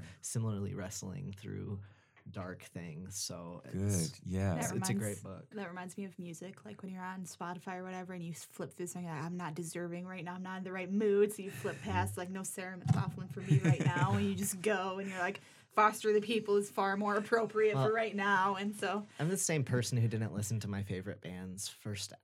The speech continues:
Speaker 1: um, latest album when it came out f-, for, like, months, 'cause
Speaker 2: Hmm.
Speaker 1: I wanted to be in the right zone for it, so.
Speaker 2: Well, I love this conversation because I love, well, I love music too. Music is really big in this book, as I'm sure you noticed. Um,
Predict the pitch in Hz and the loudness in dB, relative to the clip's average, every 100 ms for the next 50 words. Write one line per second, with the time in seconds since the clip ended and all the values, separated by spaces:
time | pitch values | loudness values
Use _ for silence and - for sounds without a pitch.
0 | _ - 117 107 95 104 101 101 98 - | _ -6 -4 -4 -6 -4 -4 -4 -8 -10
1 | 87 107 110 110 113 110 110 - 113 107 | -10 -8 -6 -4 -6 -6 -8 -6 -6 -4
2 | 95 110 110 - - - - - 98 85 | -4 -4 -6 -10 -20 -20 -16 -8 -8 -8
3 | 80 65 - _ - 185 - - - 101 | -10 -12 -16 _ 0 0 -2 -14 -8 -6
4 | 92 107 127 147 - - - 101 - 95 | -2 -2 -2 -4 -8 -6 -2 -2 -2 -4
5 | 101 101 98 98 101 95 92 85 - 110 | -4 -4 -4 -4 -4 -4 -8 -10 -6 -4
6 | 80 98 - - - _ - - - 76 | -4 -8 -10 -12 -14 _ -10 -8 -6 -6
7 | 95 98 - _ _ _ 110 113 101 131 | -8 -12 -20 _ _ _ 4 6 8 10
8 | 113 104 92 - 95 87 92 87 85 - | 10 10 6 2 2 4 2 2 -2 0
9 | 90 85 80 - 90 90 87 82 98 87 | 2 2 0 -6 -4 0 0 -2 0 0
10 | 71 78 80 76 78 82 - - 78 85 | 0 -2 -4 -4 -4 -4 -4 -2 2 2
11 | 71 - 80 73 73 76 65 78 73 71 | 0 -6 -4 -2 -2 -2 -2 -2 -2 -2
12 | 73 - 90 73 80 73 73 73 80 76 | -2 0 0 0 -2 -4 -4 -6 -6 -4
13 | 73 73 78 71 - - 76 69 | -4 -4 -4 -6 -10 -6 -4 -4